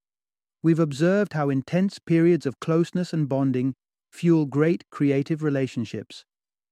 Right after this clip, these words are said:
However, it's equally vital to remember that periods of separation hold the same significance as time spent together.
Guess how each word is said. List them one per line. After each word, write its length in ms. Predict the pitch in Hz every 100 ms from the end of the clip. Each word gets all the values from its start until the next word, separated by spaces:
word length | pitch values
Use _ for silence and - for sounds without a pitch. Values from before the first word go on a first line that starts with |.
| _ _
However, 520 | - 131 165 143 120 110 _ _ _ _
it's 200 | 147 - -
equally 440 | 190 - 214 208
vital 420 | 170 151 147 160 143
to 100 | 135
remember 540 | 131 143 135 117 117 _ _ -
that 240 | 147 135
periods 400 | - 180 190 180
of 120 | 175 -
separation 800 | 175 - 180 147 131 - 127 127
hold 320 | 123 139 131
the 100 | 139
same 360 | - 151 170
significance 760 | 160 175 147 139 135 131 131 -
as 180 | 127 -
time 340 | 127 123 127
spent 320 | - 127 120
together. 480 | 123 123 117 95